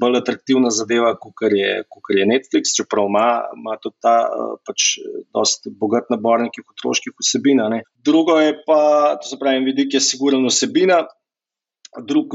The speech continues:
vidik so seveda neki komercialni, eh, elementi, a ne, okej, cena, pa kaj še poleg neke vsebine za to ceno dobiš, a ne. Recimo, Amazon je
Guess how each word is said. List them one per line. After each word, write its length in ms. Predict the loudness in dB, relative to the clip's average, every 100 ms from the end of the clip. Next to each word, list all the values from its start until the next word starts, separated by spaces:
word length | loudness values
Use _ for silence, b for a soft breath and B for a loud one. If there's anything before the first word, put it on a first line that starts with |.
| 0
vidik 400 | 4 2 2 -6 -16 -8
so 720 | -4 0 2 2 2 0 -2
seveda 480 | -4 -4 -2 0 0
neki 300 | 0 -4 -4
komercialni, 720 | -2 -2 0 0 2 4 4 4 2
eh, 400 | 2 0 0 2
elementi, 560 | 2 4 4 2 0 0
a 80 |
ne, 220 | 2 2 0
okej, 320 | -2 -2 -2
cena, 380 | 2 2 2 0
pa 400 | 0 0 2 2 -2 -2
kaj 240 | -2 0
še 320 | 0 0 -2 -4
poleg 320 | -6 -8 -8
neke 240 | -10 -6 -4
vsebine 540 | -4 0 2 2 2 b b b b _
za 320 | -4 0 0
to 220 | -2 -4 -2
ceno 320 | -2 0 0
dobiš, 400 | -2 0 0 -2 -6
a 20 |
ne. 100 | -10 -6
Recimo, 560 | -4 0 2 2 0 -2 -10 _ _ -20 -18 -10 -2
Amazon 640 | 0 2 0 2 2 0 -4 B B B -2
je 160 | 0